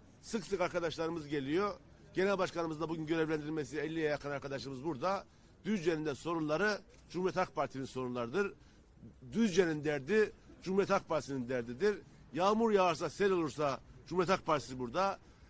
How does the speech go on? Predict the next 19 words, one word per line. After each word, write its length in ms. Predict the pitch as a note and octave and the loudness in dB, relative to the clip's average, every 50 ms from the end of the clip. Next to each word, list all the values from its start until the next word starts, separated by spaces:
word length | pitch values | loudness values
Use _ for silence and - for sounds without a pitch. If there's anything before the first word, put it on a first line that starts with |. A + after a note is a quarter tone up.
| - - - - - - | -20 -20 -20 -20 -6 0
Deprem 300 | F3+ G#3 G3 - - A3 F#3+ | 0 0 2 2 2 4 6
olur, 160 | G3 F#3+ F3+ E3 - - - | 6 6 6 4 -2 -4 0
Allah 220 | E3 F#3 G3+ G3+ | 0 4 4 2
korusun, 500 | - - F3 F3 D#3+ - - G3 G3 F3+ - - A#2+ - | 2 2 0 0 0 0 -2 -4 -4 -4 -10 -14 -6 0
farklı 300 | E3+ F#3 E3+ D#3+ G3+ G3 | 0 0 0 0 -4 -4
bir 280 | F3 - - - D#3+ | -4 -4 -6 -12 -12
şey 220 | - - E3 F3 F3 | -10 -4 -2 -2 0
olursa 320 | E3+ D#3 A#2+ D#3 D#3 D3 - B2 - - B2 | 0 -2 -2 -2 -4 -4 -4 -10 -16 -12 -6
Cumhuriyet 200 | D#3 F3 F3 D3 G3 F3+ | -4 -4 0 0 0 -2
Halk 80 | - | 0
Partisi 340 | - D3+ C#3 - - B2 A#2+ | -2 -2 -2 -2 -4 -8 -8
burada. 400 | B2 A#2+ A2+ D3 F#3 G3+ F#3+ F3+ - - - - - - - | -8 -8 -4 -2 -2 -2 -2 -4 -10 -18 -20 -20 -14 -4 -2
Ben 140 | G3 F#3 | -2 -2
tekrar 420 | D3 - G#3 G3 - E3 E3+ D#3 D#3+ | 0 -2 -4 -4 -2 -4 -4 -2 -4
bu 80 | G3 E3+ | -4 -4
duygularla 380 | F3+ E3 C#3+ D#3 D#3 D#3 E3 F3 | -4 -4 -2 -4 -2 -2 -2 -2
hepinize 240 | E3 C#3 E3+ E3+ D3+ | -2 -2 -4 -6 -4
teşekkür 440 | - E3+ D3+ B2+ F3+ D#3 - F#3 | -4 -6 -4 -4 -6 -2 2 0
ediyorum. 300 | E3+ C#3 D#3 F3 F#3+ F#3 | 2 2 0 -2 -2 -4